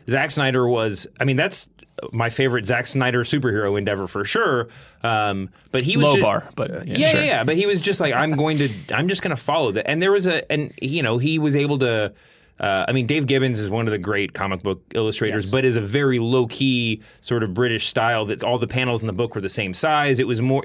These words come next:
Speaker 1: you know, it, it was more of, like, a structural feat than any sort of, like, great artistic in-, expression in the way that we're used to as comic book fans, at least.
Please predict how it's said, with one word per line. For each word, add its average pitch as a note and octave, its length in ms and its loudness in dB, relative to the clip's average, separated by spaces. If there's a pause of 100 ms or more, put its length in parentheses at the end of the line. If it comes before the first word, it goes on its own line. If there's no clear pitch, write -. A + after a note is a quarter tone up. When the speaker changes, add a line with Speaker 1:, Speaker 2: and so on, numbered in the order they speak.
Speaker 1:
you D#3+ 120 0
know, G#2+ 180 2
it, C#3 160 0
it D3 60 0
was C#3 180 0
more C#3+ 220 2
of, C3 60 0
like, A#2+ 180 0
a G#2 40 0
structural B2 720 0
feat A2 360 -4
than A#2 120 0
any A2+ 200 0
sort A2+ 180 -2
of, G2+ 80 -4
like, G2 180 -4
great G2+ 280 -2
artistic G#2 520 -6
in-, F2+ 220 -10
expression G2+ 640 -4
in G2 60 -6
the G2+ 80 -2
way G2 180 0
that F2+ 100 -4
we're F2+ 140 -8
used E2 180 -10
to - 100 -14
as - 80 -10
comic D#2+ 260 -10
book E2 120 -12
fans, D2+ 300 -10
at - 80 -12
least. C2+ 260 -12